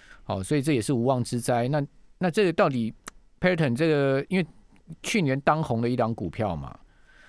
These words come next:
好吧，那这个当然就个股的问题，我们也不多评论了哈。那回到就是说，在整个现在目前美国的这个疫苗的施打，然后包括疫-，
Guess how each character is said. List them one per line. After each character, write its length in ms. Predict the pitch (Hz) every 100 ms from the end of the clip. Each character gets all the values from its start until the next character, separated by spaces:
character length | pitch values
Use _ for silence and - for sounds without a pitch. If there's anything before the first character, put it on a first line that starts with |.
| - _
好 120 | - 117
吧， 100 | 139
那 160 | 160
这 100 | 156
个 180 | 160 139
当 140 | 147
然 100 | 156
就 80 | 151
个 180 | 143 139
股 100 | 113
的 80 | 107
问 100 | 139
题， 120 | 127
我 60 | 113
们 80 | 104
也 80 |
不 100 | 101
多 160 | 120 127
评 200 | - 92
论 200 | 113 95
了 100 | 73
哈。 240 | 69 95 - - -
那 220 | 214 185 156
回 260 | - 156 160
到 160 | 208 175
就 180 | 185
是 80 | 165
说， 300 | 151 170 165
在 580 | 165 156 147 139 135 131
整 300 | - 127 107
个 320 | 101 117 113 113
现 160 | 165
在 60 | 143
目 140 | 156
前 200 | 143 120
美 160 | 120 104
国 200 | 110 110
的 320 | 117 113 113 - -
这 120 | - 113
个 80 | 104
疫 160 | 180 131
苗 240 | 110 110
的 100 | 120
施 300 | 113 - 143
打， 240 | 131 92
然 180 | 80 95
后 140 | 110 113
包 160 | 131
括 140 | 135 143
疫-， 220 | 180 156